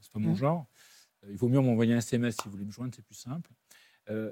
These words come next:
Speaker 1: et, euh, et puis là, je l'ai pris. Et puis là, j'ai eu le manager du Stade Français, euh, qui suivait l'équipe et qui me dit, euh, « Voilà, euh,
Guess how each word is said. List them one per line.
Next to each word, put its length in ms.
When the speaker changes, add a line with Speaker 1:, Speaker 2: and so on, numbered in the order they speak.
Speaker 1:
et, 300
euh, 80
et 40
puis 160
là, 100
je 100
l'ai 80
pris. 320
Et 40
puis 140
là, 140
j'ai 140
eu 20
le 60
manager 500
du 80
Stade 180
Français, 540
euh, 300
qui 180
suivait 220
l'équipe 440
et 60
qui 160
me 40
dit, 220
euh, « 80
Voilà, 320
euh, 400